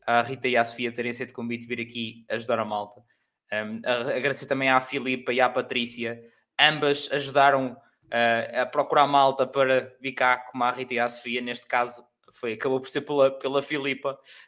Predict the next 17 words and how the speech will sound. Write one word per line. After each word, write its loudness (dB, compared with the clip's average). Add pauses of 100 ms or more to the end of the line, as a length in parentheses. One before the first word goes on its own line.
(160)
eh, 2
e -12
que, -12 (600)
ehm, -8 (160)
deu 0
uma 0
pessoa 4
que -4
não 4
podia 0
e -14
que -10
me -4
deu 4
outra 2
pessoa 0
que, -12